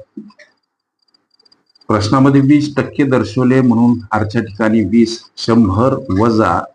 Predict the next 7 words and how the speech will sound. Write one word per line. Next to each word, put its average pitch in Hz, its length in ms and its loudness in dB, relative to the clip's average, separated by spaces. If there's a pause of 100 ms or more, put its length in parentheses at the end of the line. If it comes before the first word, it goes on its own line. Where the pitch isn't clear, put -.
परत 131 280 2
वीस 104 440 -2 (140)
गुणिला 131 480 2
शंभर. 92 600 -4 (1400)
अंशातील 135 680 2
वीस 147 240 0
असेच, 104 600 -2